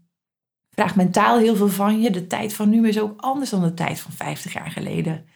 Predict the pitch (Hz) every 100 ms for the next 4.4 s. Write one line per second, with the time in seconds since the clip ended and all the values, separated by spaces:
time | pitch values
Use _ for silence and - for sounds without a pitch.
0 | _ _ _ _ _ - 185 185 180 175
1 | - - - 165 156 - 165 151 147 -
2 | 156 147 - _ _ _ - 180 180 175
3 | 180 - _ - 214 214 240 254 269 254
4 | 240 226 226 220